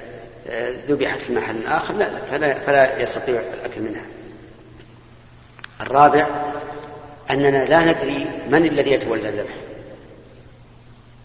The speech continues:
قد يتولى الذبح من لا يحسن الذبح، أو من ليس من أهل الذبح، أو من يتهاون في، في، في الذبح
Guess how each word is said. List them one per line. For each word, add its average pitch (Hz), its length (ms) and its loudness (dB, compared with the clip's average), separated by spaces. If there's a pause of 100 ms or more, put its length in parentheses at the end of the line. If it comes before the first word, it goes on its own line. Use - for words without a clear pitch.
(480)
قد 156 120 -4
يتولى 123 400 2
الذبح 127 340 -2
من 123 180 -6
لا 139 80 4
يحسن 143 280 -2
الذبح، 107 260 -6 (1160)
أو 120 100 -2
من 123 240 -2
ليس 135 220 0
من 127 140 -2
أهل 113 180 -2
الذبح، 123 420 -4 (1120)
أو 143 120 6
من 135 160 6
يتهاون 123 520 2
في، 120 80 -2
في، - 340 -8 (140)
في - 20 -12
الذبح 123 420 -4